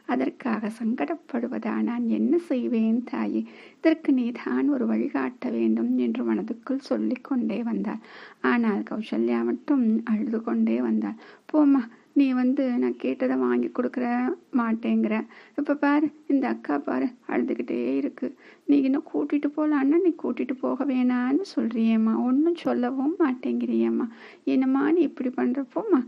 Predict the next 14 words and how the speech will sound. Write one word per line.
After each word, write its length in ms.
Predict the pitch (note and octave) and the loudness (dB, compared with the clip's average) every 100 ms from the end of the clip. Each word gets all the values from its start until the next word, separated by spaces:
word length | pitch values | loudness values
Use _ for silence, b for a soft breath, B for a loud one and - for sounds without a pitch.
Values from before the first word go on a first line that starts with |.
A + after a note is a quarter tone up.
| B B | B B
நான் 200 | C#4 C4+ | 0 2
உன் 140 | C4 C4+ | 2 0
கூட 160 | - - - | -2 -4 0
டூ-, 200 | D#4 - - | 0 0 -4
நான் 140 | B3+ B3+ | 0 2
உன் 100 | C4 | 0
கூட 120 | - | -2
பேசவே 460 | - D4 D4+ D#4 D4 | 0 0 0 0 2
மாட்டேன் 400 | D4 C4 C4 C4+ D4 | 4 2 -2 -2 0
போ" 80 | D4 - _ | -2 -4 _
அப்படின்னு 440 | C4 B3+ B3+ A#3+ B3 | -8 -4 -2 -2 -2
சொல்லிக்கொண்டே 600 | A#3+ A3+ A#3 - C4 C4+ C4+ | -2 -2 -2 -2 -2 0 0
வந்தவளை 480 | C#4 A#3 A3 A3 A3 - | 0 0 0 0 -2 -4
பார்த்து 380 | A3+ A3+ A3 | -4 -4 -2